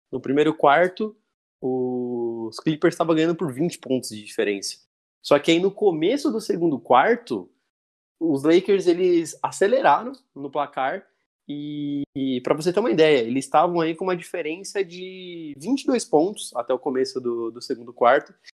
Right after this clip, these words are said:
e eles conseguiram encostar aí no, no final do, do segundo quarto mesmo, cinquenta e seis a cinquenta e quatro. Eles conseguiram encostar aí pra, pra dois pontos de diferença deles. Então, assim, a gente vê uma, uma explosão do time e tudo mais, mas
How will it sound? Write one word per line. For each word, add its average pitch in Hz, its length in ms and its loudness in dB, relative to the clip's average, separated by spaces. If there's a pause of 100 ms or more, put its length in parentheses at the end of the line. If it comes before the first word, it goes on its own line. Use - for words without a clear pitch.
(120)
e 139 60 -2
eles 139 140 -2
conseguiram 165 420 0
encostar 180 560 2
aí 165 260 4
no, 135 560 -4
no 127 120 -4
final 143 560 -2 (160)
do, 117 260 -4
do 113 120 -10
segundo 160 300 -2
quarto 262 260 0
mesmo, 185 340 0 (720)
cinquenta 190 380 4
e 185 80 -2
seis 196 220 2
a 226 40 -2
cinquenta 226 320 0
e 226 40 -4
quatro. 131 440 4 (360)
Eles 113 100 -14
conseguiram 143 420 -4
encostar 175 420 0
aí 165 100 2
pra, 185 220 -2
pra 170 180 2
dois 156 280 2
pontos 151 320 -4
de 120 80 -8
diferença 110 400 -4
deles. 98 360 -6
Então, - 120 -8
assim, 139 200 0
a 120 60 -4
gente 131 180 -6
vê 135 80 2
uma, 165 300 2
uma 127 180 0
explosão 123 440 0
do 123 80 0
time 139 600 0
e 127 60 -14
tudo 120 180 -6
mais, 120 280 0
mas 160 440 -6